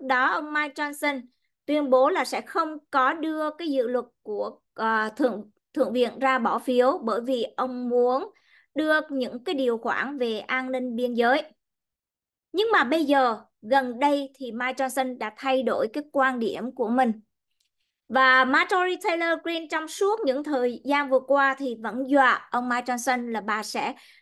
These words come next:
đưa ra nỗ lực, tức là bà sẽ thúc đẩy cái việc bỏ phiếu để bãi nhiệm ông Mike Johnson. Và thậm chí là bà, ông Mike Johnson đã mời bà Marjorie Taylor Greene vào nói chuyện, hai bên nói chuyện bảy chục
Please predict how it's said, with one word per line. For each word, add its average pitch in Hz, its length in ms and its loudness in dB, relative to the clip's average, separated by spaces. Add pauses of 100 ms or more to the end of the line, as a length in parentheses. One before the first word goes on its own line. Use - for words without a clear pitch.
(360)
đưa 277 180 6
ra 277 100 4
nỗ 233 220 0
lực, 262 200 2 (180)
tức 330 160 -6
là 262 100 0
bà 208 160 -4
sẽ 226 160 -6 (100)
thúc 403 200 -2
đẩy 226 320 0
cái 294 100 -6
việc 247 140 2
bỏ 226 240 0
phiếu 247 560 -2
để 214 220 -6
bãi 226 240 -2
nhiệm 262 260 2 (180)
ông 233 260 -4
Mike 226 240 -2
Johnson. 233 420 0 (1120)
Và 233 140 0
thậm 240 360 -4
chí 269 460 4 (120)
là 262 300 2
bà, 240 500 0
ông 277 200 -2
Mike 294 240 -4
Johnson 269 500 -8
đã 214 220 0
mời 254 540 0
bà 214 180 -4
Marjorie 269 480 -2 (100)
Taylor 262 360 -2
Greene 262 300 0
vào 208 160 -4
nói 233 200 -8
chuyện, 254 220 -2
hai 269 240 -2
bên 262 220 2
nói 262 220 -4
chuyện 247 180 -4 (220)
bảy 220 400 2
chục 285 180 2